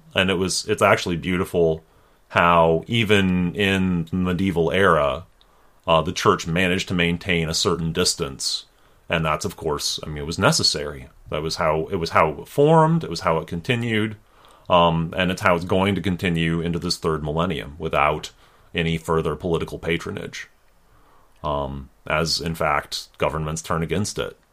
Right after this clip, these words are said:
uh, in various ways. That's, it's, I mean, yeah, I mean, it's fascinating. It's also gonna be dangerous. I mean, the possibility that our own governments in the West will reach the point, I mean, well, they have. I mean, there's been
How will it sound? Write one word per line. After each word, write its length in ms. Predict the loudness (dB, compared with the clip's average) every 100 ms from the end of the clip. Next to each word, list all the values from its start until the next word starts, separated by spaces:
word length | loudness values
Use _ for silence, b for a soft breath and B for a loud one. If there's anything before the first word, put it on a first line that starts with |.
| -6
uh, 220 | -4 -4
in 140 | -4 -4
various 400 | -2 -2 -4 -4
ways. 440 | -4 -4 -8 -12 _ _ b b b b b -6
That's, 400 | -4 -4 -6 -4
it's, 460 | -6 -6 -6 -6 -8
I 60 |
mean, 320 | -8 -8 -10 -16 _
yeah, 300 | -6 -4 -6 -12 -12
I 60 |
mean, 160 | -10 -10
it's 220 | -10 -14 _ -4
fascinating. 500 | 0 2 2 0 0
It's 80 | 0
also 220 | -2 0
gonna 160 | -2 -2
be 80 |
dangerous. 800 | 0 2 2 2 2 2 -2 -10 -12
I 60 |
mean, 400 | -10 -10 -10 -12 -18 _ _ _ -12
the 80 | -4
possibility 680 | -2 -2 0 0 0 -2 -2
that 420 | 0 0 -2 -6 _ b b b b
our 180 | 4 4
own 200 | 4 2
governments 480 | 2 2 0 -2 -2
in 60 |
the 60 | -2
West 380 | 2 0 0 -4
will 100 | -4
reach 280 | -4 -6
the 100 | -12
point, 380 | -8 -6 -6 -8 _ _
I 40 | -4
mean, 160 | 0
well, 120 | 2
they 100 | 4
have. 460 | 4 4 2 -2 -10
I 80 | -4
mean, 380 | 0 0 -2 -4
there's 340 | -2 -4 -4 -2
been 460 | 2 4 2 -4